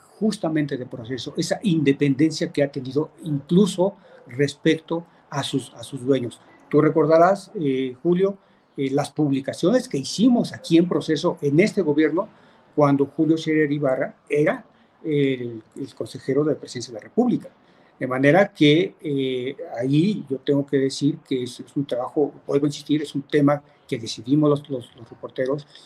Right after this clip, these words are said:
y que obviamente en ese momento, para cuando publicamos temas en relación con, con Julio Scherer Ibarra, pues hacíamos lo que teníamos, lo que hacemos con los demás, preguntarles y,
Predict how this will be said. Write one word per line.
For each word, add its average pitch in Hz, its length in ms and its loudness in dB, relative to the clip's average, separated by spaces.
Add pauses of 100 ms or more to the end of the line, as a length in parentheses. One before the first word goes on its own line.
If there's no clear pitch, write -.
(300)
y 147 120 -4
que 147 340 0
obviamente 151 500 2
en 127 80 -2
ese 131 180 -4
momento, 147 400 2
para 117 180 -2
cuando 120 240 -12
publicamos 143 540 -4
temas 143 320 0
en 120 60 -10
relación 117 440 -4
con, 117 280 -10 (120)
con 113 140 -12 (140)
Julio 139 340 0 (320)
Scherer 139 320 -2
Ibarra, 147 460 0 (180)
pues - 280 -6
hacíamos 147 420 2
lo 135 80 2
que 131 80 -10
teníamos, 135 320 -4
lo 131 60 -6
que 131 80 -4
hacemos 143 300 0
con 120 140 -8
los 110 100 -10
demás, 180 320 -2 (120)
preguntarles 135 800 -2 (580)
y, 147 180 -10